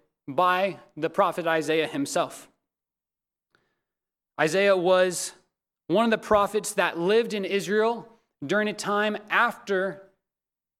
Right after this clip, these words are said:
after King David, after King Solomon,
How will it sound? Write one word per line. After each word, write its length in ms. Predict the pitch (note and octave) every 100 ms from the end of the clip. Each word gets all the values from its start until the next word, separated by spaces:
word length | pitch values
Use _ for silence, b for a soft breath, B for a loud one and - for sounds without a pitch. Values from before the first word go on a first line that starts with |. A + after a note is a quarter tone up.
| _ _ _ _
after 300 | - G#3+ -
King 240 | A3+ - G#3+
David, 380 | F#3 F3+ A3+ F3 -
after 260 | G3 G#3+ A#3
King 260 | - G#3+
Solomon, 540 | G3+ G3 F3 F3 F3+